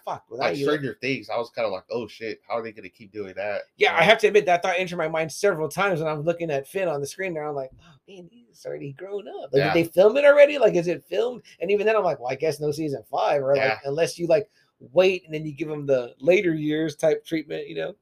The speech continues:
Speaker 1: Um, but let's talk about those two end credit scenes, Double A. So the first one is,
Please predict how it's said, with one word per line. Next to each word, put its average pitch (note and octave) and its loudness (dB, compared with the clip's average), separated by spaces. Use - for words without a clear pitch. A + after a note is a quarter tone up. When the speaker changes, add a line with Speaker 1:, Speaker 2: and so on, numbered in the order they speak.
Speaker 1:
Um, D3+ 4
but F3+ -2
let's G#3+ 0
talk A3+ 6
about F#3+ 2
those E3+ -4
two F3+ -8
end D#3+ -8
credit C3+ -4
scenes, C3+ -8
Double B2+ -6
A. C3 -4
So C3 -8
the C#3 -8
first G#3+ -2
one E3+ -4
is, D3 -2